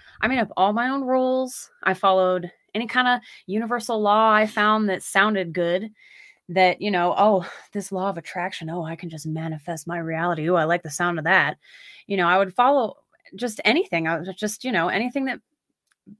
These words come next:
fit with my worldview. And when I came to Christ, I realized, "Oh, he's got a roadmap for me. And I don't wanna veer off that roadmap. I wanna do things the way he says because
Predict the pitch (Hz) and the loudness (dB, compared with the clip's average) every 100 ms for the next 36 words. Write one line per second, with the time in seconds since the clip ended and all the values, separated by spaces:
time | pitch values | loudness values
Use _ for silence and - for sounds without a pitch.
0 | _ _ - 233 - 226 214 208 208 214 | _ _ -2 0 2 0 0 2 4 4
1 | 214 214 214 - - _ 175 214 226 180 | 2 0 -6 -18 -20 _ 4 6 6 2
2 | 151 139 226 254 _ _ _ _ _ _ | -2 -4 -6 -10 _ _ _ _ _ _
3 | - 208 226 240 240 - 254 240 - 269 | -4 -2 0 0 -2 -2 -6 -4 0 2
4 | 330 294 277 - - 214 220 220 214 214 | 2 2 -2 -6 -2 0 2 2 2 0
5 | 226 202 170 - _ _ _ _ - 247 | 0 0 -4 -14 _ _ _ _ -6 -6
6 | 214 208 180 196 247 214 160 - 170 160 | 0 2 2 2 2 0 -2 -4 -8 -6
7 | 156 190 _ - - - - 175 185 269 | -6 -8 _ -20 -20 -20 -12 2 4 6
8 | 214 349 339 185 160 151 151 170 143 160 | 6 4 4 4 2 2 2 -2 -2 -4
9 | 160 156 151 226 320 180 170 170 165 160 | -4 -6 -2 -2 0 -2 -4 -4 -4 -4
10 | 170 160 156 285 320 151 143 147 170 190 | -4 -4 0 -2 0 -2 -2 -6 -4 2
11 | 170 165 160 | 2 2 -4